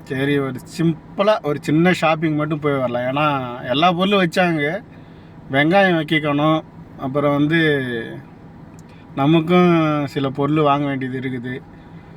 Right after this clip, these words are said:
அந்த பொருளும் போய் வாங்கிக்கின்னு, வெங்காயமும் வாங்கிக்கின்னு வரலாம். மத்தபடி மிச்ச எல்லா பொருளுமே இருக்குது. தக்காளி, அஹ், பூண்டு, அப்புறம் அரிசி, அதுமாரி எல்லா பொருளும் வச்சுட்டாங்க. இன்னும் அந்த வெங்காயம் ஒண்ணு தான் இல்ல.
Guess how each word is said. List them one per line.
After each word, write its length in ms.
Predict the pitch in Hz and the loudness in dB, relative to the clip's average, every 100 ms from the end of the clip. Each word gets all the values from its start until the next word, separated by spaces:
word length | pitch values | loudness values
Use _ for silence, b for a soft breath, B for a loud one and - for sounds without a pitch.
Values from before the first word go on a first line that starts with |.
| B - - - | B -20 -16 -8
அந்த 240 | 135 127 | -4 -4
பொருளும் 400 | 117 139 147 160 | -2 0 2 4
போய் 120 | 156 | 4
வாங்கிக்கின்னு, 640 | 147 143 139 143 156 175 175 147 | 4 2 0 0 2 0 -2 -8
வெங்காயமும் 500 | 127 131 143 143 143 | -6 -2 0 0 0
வாங்கிக்கின்னு 440 | 135 123 135 139 | -2 -4 -2 -2
வரலாம். 400 | 131 131 139 147 | -2 -2 -2 0
மத்தபடி 400 | 127 143 156 165 | -2 0 0 2
மிச்ச 160 | 165 139 | 0 0
எல்லா 260 | 139 147 | 0 0
பொருளுமே 400 | 147 147 143 156 | 0 0 0 0
இருக்குது. 500 | 147 139 139 127 123 | 0 0 -2 -2 -4
தக்காளி, 560 | 117 104 131 127 127 127 120 - B B B - - - | -2 -2 0 0 0 -4 -8 -10 B B B -20 -20 -12
அஹ், 240 | 131 127 120 | -8 -8 -2
பூண்டு, 580 | 147 151 139 139 131 135 - - - - - - - - | 2 4 4 2 0 -4 -16 -20 -20 -20 -20 -20 -20 -12
அப்புறம் 240 | 123 123 | -6 0
அரிசி, 480 | 127 143 139 139 135 - | 0 0 0 -2 -2 -4
அதுமாரி 320 | - 139 135 147 | -8 -2 2 2
எல்லா 240 | 139 147 | 2 2
பொருளும் 300 | 143 147 156 | 0 0 0
வச்சுட்டாங்க. 640 | 135 139 127 120 117 143 - 135 | -2 -4 -4 -2 -4 -6 -8 -6
இன்னும் 240 | 131 139 | -2 0
அந்த 200 | 135 127 | 0 -2
வெங்காயம் 440 | 123 127 143 180 156 | -4 -2 2 2 2
ஒண்ணு 200 | 147 151 | 2 2
தான் 180 | 170 | 2
இல்ல. 280 | 156 143 147 | 2 0 -2